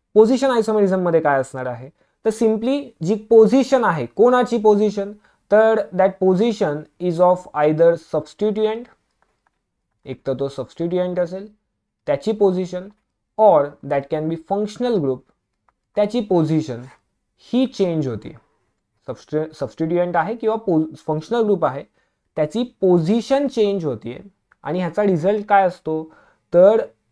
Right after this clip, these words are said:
जो iupac नेममध्ये नंबर असतो, और त्यालाच आपण म्हणतो लोकंट नंबर, ठीक आहे, लोकंट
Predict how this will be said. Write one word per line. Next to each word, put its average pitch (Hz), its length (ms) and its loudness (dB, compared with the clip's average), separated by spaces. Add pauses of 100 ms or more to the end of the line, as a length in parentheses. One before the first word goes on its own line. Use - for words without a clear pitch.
(140)
जो 185 280 0
iupac 190 520 0
नेममध्ये 190 520 -2
नंबर 175 540 0
असतो, 135 380 0 (680)
और 143 100 0
त्यालाच 160 280 0
आपण 170 200 -4
म्हणतो 165 300 -4
लोकंट 190 680 -2 (160)
नंबर, 139 360 -4 (580)
ठीक 180 100 -12
आहे, 165 120 -10 (380)
लोकंट 143 500 -2